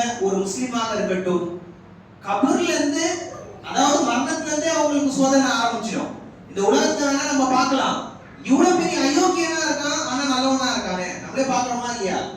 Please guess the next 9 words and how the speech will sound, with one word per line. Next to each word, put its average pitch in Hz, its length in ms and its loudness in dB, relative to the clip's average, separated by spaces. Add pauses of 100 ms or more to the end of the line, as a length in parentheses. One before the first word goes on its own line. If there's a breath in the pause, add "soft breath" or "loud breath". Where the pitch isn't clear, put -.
(300)
கொலைக்காரன் 269 600 0
பிரதமரா 220 480 0
இருக்கிறான், - 360 -4 (760)
கொலைக்காரன் 294 520 2
என்ன 269 120 4
பண்றான்? 233 400 -2 (480)
ஊரு 285 220 4
ஃபுல்லா 269 400 6
சுத்துறான் 254 520 0